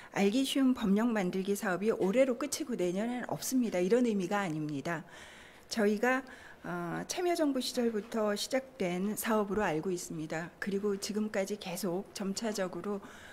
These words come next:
이 사업을 해오고 있지만 방법상의 전환이 필요하다라는, 어, 말씀입니다. 저희들이 작년부터 사전 차단과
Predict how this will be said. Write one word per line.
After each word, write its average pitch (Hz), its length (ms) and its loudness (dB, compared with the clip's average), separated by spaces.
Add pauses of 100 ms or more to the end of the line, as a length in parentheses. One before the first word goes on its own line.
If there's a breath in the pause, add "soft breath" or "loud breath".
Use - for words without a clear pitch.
(140 loud breath)
이 208 140 -2
사업을 220 480 2
해오고 220 760 4
있지만 175 540 -2 (380 loud breath)
방법상의 285 760 6
전환이 214 480 0
필요하다라는, 170 1400 -4 (540 loud breath)
어, 156 280 -8
말씀입니다. 170 920 -4 (1300 loud breath)
저희들이 240 580 2
작년부터 214 1160 2 (320)
사전 311 500 2
차단과 254 920 0